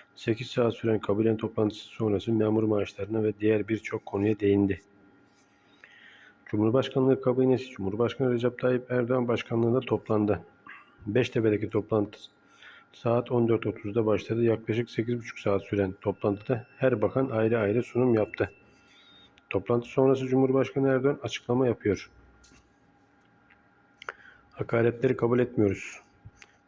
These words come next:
Millet oyunu görmüş, sandıkta son sözünü söylemiş. Sandıkta kararını vermiştir. On dört Mayıs'ın hıncını depremzedelerimizden çıkardılar. Yirmi sekiz Mayıs'ın öfkesini de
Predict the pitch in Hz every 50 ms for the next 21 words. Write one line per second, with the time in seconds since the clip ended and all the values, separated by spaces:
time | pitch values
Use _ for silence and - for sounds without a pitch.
0 | _ - 117 117 131 135 135 - 123 123 127 127 123 120 123 120 107 110 127 131
1 | - - - 120 117 113 110 104 - 117 107 - 131 117 104 - 107 101 107 123
2 | 117 - - 110 104 101 101 98 98 - - - - - - 107 107 117 120 -
3 | - - 139 135 - - _ _ _ _ _ _ - - - - - - - -
4 | - _ _ _ _ - - 127 123 123 120 117 113 123 127 123 120 117 113 117
5 | 113 - - 107 - - - - 131 117 117 117 127 123 - - 127 123 120 -
6 | - 151 135 - _ _ _ _ _ - 127 123 120 110 120 120 131 147 147 131
7 | - - 120 117 117 - 123 120 113 113 110 120 120 117 113 113 110 110 117 135
8 | 127 131 - - - 110 107 104 104 104 101 - - - _ _ - 110 110 113
9 | 110 - 127 123 127 123 127 127 123 123 120 - 135 127 117 117 - 135 117 147
10 | 147 135 113 127 135 135